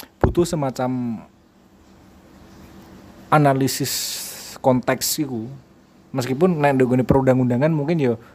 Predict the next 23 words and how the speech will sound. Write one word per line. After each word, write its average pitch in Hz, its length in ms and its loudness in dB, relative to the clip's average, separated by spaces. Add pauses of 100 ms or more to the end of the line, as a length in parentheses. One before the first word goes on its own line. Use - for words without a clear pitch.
nggak 120 160 -4 (100)
ada 151 160 2
yo 117 160 2
sing 117 160 -2
sifate 117 680 -2 (500)
tekstual 117 800 0 (540)
diizinkan 123 480 2
membunuh 120 420 0
untuk 120 180 0
melindungi 117 440 -2
diri 117 320 -4
atau 110 140 -4
pembelaan 110 420 0
diri. 104 320 -4 (260)
Ya 117 140 0
ku 160 320 2 (560)
ada 127 240 0
di 120 440 0 (520)
kebijaksanaan 117 1160 -4 (360)
hakim 120 640 0
atau 113 240 -4
jaksa 113 640 -4
ae. 123 200 -10